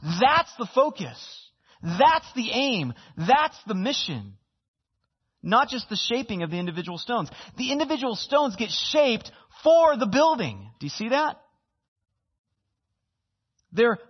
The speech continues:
for the building. And we need to think of sanctification not just on an individual level, therefore, but we need to think of sanctification really about being the growth and the development and the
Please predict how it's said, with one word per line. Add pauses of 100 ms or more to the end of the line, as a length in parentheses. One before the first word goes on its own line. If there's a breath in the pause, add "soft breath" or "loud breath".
(160)
for
the
building. (1600)
And
we
need
to
think
of
sanctification
not
just
on
an
individual
level,
therefore, (520 soft breath)
but
we
need
to
think
of (360 soft breath)
sanctification
really
about
being
the
growth
and
the
development (1120 soft breath)
and
the